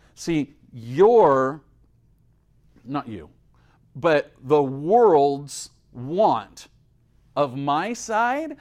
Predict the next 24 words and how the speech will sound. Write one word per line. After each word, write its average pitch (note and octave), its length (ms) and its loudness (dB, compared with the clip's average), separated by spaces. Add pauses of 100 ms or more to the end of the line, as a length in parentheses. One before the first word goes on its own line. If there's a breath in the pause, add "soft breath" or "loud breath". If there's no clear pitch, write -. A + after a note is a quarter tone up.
(180 loud breath)
of, D#3 160 -2
of E3 220 0
where A3+ 420 4
I'm B3+ 280 -4
going, C#4 420 0 (100)
I'm G#3 140 -10
not, A#3 200 -10 (140)
that's G#3 220 -12
not G#3 160 -10
my G#3 100 -10
concern. G3 640 -12 (1160)
I, E3+ 140 -4 (580)
I E3 60 0
want G3+ 200 0
you G3 80 -4
to F#3+ 80 0
pick B2 220 -6
God's G#3+ 320 -6
side, F#3+ 420 -16 (1000)
but F#3+ 100 -6
it's F3 140 -14
not A#3 260 -8
my A3+ 180 -6
concern G#3 680 -10